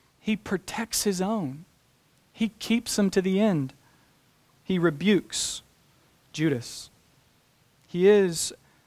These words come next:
as a shepherd. If you consider what shepherds are willing to do to protect their sheep. They stand in the face of lions and bears, as David would tell us. They stare 'em down, they fight them,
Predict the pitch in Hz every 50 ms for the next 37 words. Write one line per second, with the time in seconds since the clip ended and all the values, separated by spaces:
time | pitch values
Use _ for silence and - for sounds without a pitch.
0 | _ _ _ 165 156 165 165 165 160 - 160 156 147 143 - - - - 156 147
1 | - - 127 123 123 - _ _ _ _ _ _ _ _ _ _ _ _ _ -
2 | 175 - - 160 143 - - 185 165 156 151 143 143 143 - 151 - - - -
3 | - 185 180 180 - 160 151 143 139 139 - 160 151 139 135 156 180 185 180 170
4 | 160 - 160 147 139 170 190 180 165 156 151 151 160 - - - - _ - 175
5 | 151 - 156 - - 175 175 170 - - - 170 160 156 147 139 - - - 185
6 | 170 - _ - 156 151 - - - - - 208 220 214 190 160 156 160 160 160
7 | 156 151 - - 180 170 175 165 - - 156 135 143 143 160 170 175 175 175 175
8 | 175 170 160 - 165 160 147 135 131 151 156 156 147 135 139 131 135 143 135 127
9 | 127 - 143 143 131 139 131 139 147 _ - - 139 135 139 135 - - 156 147
10 | - - - 190 180 180 175 175 156 165 165 175 175 175 170 165 - - - -
11 | _ _ 156 147 139 - - 180 170 175 - _ - 156 160 160 160 156